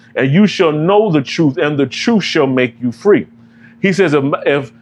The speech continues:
if, if you abide in me," that's it, "and my words abide in you." That's in John fifteen and seven. "If you abide in me and my words abide in you, you shall ask what you will, and it shall be done unto you."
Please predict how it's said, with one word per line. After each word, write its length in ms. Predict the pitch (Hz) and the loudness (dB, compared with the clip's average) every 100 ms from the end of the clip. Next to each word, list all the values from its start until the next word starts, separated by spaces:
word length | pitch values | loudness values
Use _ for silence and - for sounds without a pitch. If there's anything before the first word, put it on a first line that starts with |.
| - | -4
if, 440 | 151 156 185 151 151 | 0 2 2 0 0
if 180 | 151 123 | -2 0
you 180 | 190 208 | 2 2
abide 380 | 151 185 170 | 2 2 2
in 160 | 160 156 | 0 0
me," 140 | 135 | 0
that's 240 | 110 147 139 | 0 0 0
it, 200 | 123 120 | -2 -2
"and 140 | 127 135 | -4 0
my 160 | 160 | 0
words 380 | 151 147 175 147 | 2 2 2 2
abide 320 | 135 147 147 | 0 0 0
in 100 | 139 | 0
you." 160 | 147 123 | 0 2
That's 180 | 135 135 | 0 0
in 140 | 120 | -2
John 320 | 120 147 135 | -2 -2 -2
fifteen 500 | 117 156 143 160 147 | -2 -4 -2 -2 -2
and 80 | 123 | -4
seven. 400 | - 160 113 90 - - - - | -2 -2 -2 -8 -20 -20 -10 -6
"If 120 | 117 | 0
you 140 | 185 | 2
abide 400 | 147 123 180 190 | 2 2 0 2
in 160 | 202 185 | 0 0
me 260 | 160 147 147 | -2 -2 -4
and 160 | 135 | -2
my 160 | 143 135 | 0 0
words 720 | 123 120 185 196 185 160 156 | 0 0 2 4 4 2 -2
abide 480 | 131 139 139 135 127 | -2 0 0 0 -2
in 240 | 120 117 | -4 -6
you, 320 | 156 175 131 | -2 -2 -2
you 240 | 127 196 185 | 0 0 2
shall 240 | - 147 | 0 0
ask 400 | 135 135 131 135 | 2 0 0 -2
what 300 | 127 120 - | -2 -2 -2
you 120 | 143 | -6
will, 460 | 123 185 160 85 - - - - - - | 0 2 2 0 -6 -20 -20 -20 -20 -6
and 160 | 156 156 | -2 0
it 100 | 147 | 0
shall 360 | - 165 143 131 | 0 0 0 2
be 180 | 135 | 0
done 280 | 127 175 170 | 2 0 0
unto 280 | 127 113 113 | -2 -2 -6
you." 180 | 95 | -8